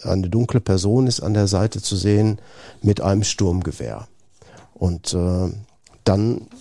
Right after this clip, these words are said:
verkehren ja die Erpresser und die Familie über Zeitungsanzeigen in der Hamburger Morgenpost. Das sind immer verschlüsselte Anzeigen, denn die Presse sollte herausgehalten werden. Und in diesem Fall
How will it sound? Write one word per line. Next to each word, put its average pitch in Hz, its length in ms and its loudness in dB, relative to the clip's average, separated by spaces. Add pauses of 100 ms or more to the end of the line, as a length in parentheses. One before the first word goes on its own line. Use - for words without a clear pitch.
(440)
verkehren 139 840 2
ja 113 340 2 (220)
die 110 100 2
Erpresser 127 600 2
und 107 120 -2
die 110 60 0
Familie 135 800 2 (600)
über 117 720 4
Zeitungsanzeigen - 1120 -4
in 98 120 0
der 90 120 4
Hamburger 104 360 0
Morgenpost. 104 800 -4
Das - 120 -8
sind 107 120 -4
immer 101 160 0
verschlüsselte - 640 -4
Anzeigen, 123 720 0 (480)
denn 107 100 4
die 110 100 -2
Presse 135 580 2
sollte 104 380 2
herausgehalten 104 800 0
werden. 104 460 -2 (460)
Und 104 140 0
in 107 140 2
diesem 127 240 0
Fall 120 480 2